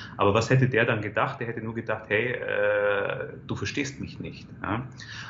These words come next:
Also war es hier die Kunst, keine Lösung zu präsentieren, die Klappe zu halten,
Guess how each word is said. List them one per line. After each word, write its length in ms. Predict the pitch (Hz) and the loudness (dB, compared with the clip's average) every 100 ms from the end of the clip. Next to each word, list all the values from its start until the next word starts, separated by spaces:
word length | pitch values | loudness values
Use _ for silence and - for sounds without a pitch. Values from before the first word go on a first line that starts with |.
| - | 2
Also 160 | 104 | 6
war 80 | 117 | 6
es 100 | 123 | 6
hier 120 | 139 | 6
die 120 | 135 - | 6 4
Kunst, 420 | 143 143 147 - - - | 4 2 0 -8 -20 -8
keine 360 | - - 160 160 | -2 0 2 0
Lösung 340 | 156 151 147 | 0 0 -2
zu 140 | 135 - | -2 -2
präsentieren, 680 | - - 104 - - 50 - - | -4 -4 -8 -8 -6 -6 -6 0
die 140 | 131 | 2
Klappe 340 | 131 160 - 170 | 4 4 2 -4
zu 240 | - 139 | -4 -4
halten, 400 | 147 143 - | -2 -4 -6